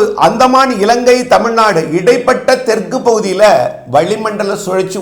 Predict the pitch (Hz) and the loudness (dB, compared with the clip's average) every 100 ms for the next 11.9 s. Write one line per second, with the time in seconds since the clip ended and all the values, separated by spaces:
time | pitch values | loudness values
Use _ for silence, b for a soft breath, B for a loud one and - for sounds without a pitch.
0 | 170 160 160 156 143 135 117 98 - - | -4 0 0 0 -4 -4 -4 -6 -12 -18
1 | _ _ _ _ _ _ _ _ _ _ | _ _ _ _ _ _ _ _ _ _
2 | _ b b b b - 196 214 196 226 | _ b b b b -8 0 2 4 4
3 | 269 277 277 254 247 214 240 240 240 277 | 4 0 2 2 2 2 4 4 0 -2
4 | 269 269 - _ _ _ _ _ _ _ | -4 -8 -18 _ _ _ _ _ _ _
5 | _ _ _ _ _ _ _ _ _ _ | _ _ _ _ _ _ _ _ _ _
6 | - 147 202 277 277 277 269 269 262 226 | -8 -2 4 4 4 2 0 0 2 2
7 | 233 233 240 262 - 208 240 254 247 233 | 4 2 0 -2 2 2 2 2 2 2
8 | 226 214 190 160 135 - - _ _ _ | 0 4 4 4 -2 -14 -20 _ _ _
9 | - 131 165 226 262 269 254 240 240 240 | -10 0 4 6 6 4 2 2 2 2
10 | 220 208 240 233 226 226 220 214 202 180 | -2 -4 -2 0 2 2 0 2 2 2
11 | 160 - 185 220 254 254 240 - | -2 0 4 4 4 2 2 0